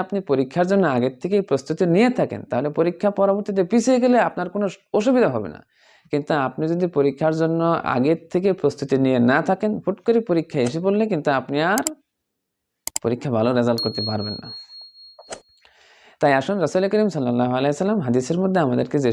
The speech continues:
সংকেতগুলো দিয়ে গেছেন, ভবিষ্যৎবাণীগুলো দিয়ে গেছেন, সেগুলো আমরা গভীরভাবে বিশ্লেষণ করি আর সেদিকে আমরা দৃষ্টি রাখি, নজর রাখি, তাহলেই হবে আমরা বুদ্ধিমানদের তালিকায়, আমি মনে করি।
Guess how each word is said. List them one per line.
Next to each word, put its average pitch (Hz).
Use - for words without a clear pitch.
সংকেতগুলো 156
দিয়ে 117
গেছেন, 123
ভবিষ্যৎবাণীগুলো 139
দিয়ে 208
গেছেন, 160
সেগুলো 135
আমরা 120
গভীরভাবে 147
বিশ্লেষণ 123
করি 202
আর 117
সেদিকে 135
আমরা 175
দৃষ্টি 190
রাখি, 107
নজর 170
রাখি, -
তাহলেই 151
হবে 120
আমরা 123
বুদ্ধিমানদের 113
তালিকায়, 110
আমি 110
মনে 107
করি। -